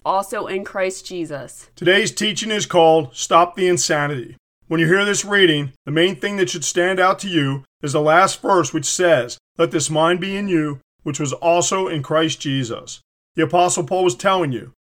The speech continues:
Speaker 2: to allow the mind of Christ that is in you to dominate your thoughts. He also said you have the mind of Christ in his first letter to the Corinthians, chapter two, verse sixteen. These verses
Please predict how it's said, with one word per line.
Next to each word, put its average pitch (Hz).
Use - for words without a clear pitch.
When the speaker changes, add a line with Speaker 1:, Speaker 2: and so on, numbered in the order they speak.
Speaker 2:
to 156
allow 156
the 160
mind 165
of 185
Christ 190
that 151
is 135
in 185
you 147
to 139
dominate 165
your 156
thoughts. 139
He 165
also 185
said 175
you 175
have 175
the 151
mind 165
of 180
Christ 156
in 143
his 147
first 175
letter 170
to 180
the 175
Corinthians, 151
chapter 156
two, 180
verse 160
sixteen. 160
These 175
verses 151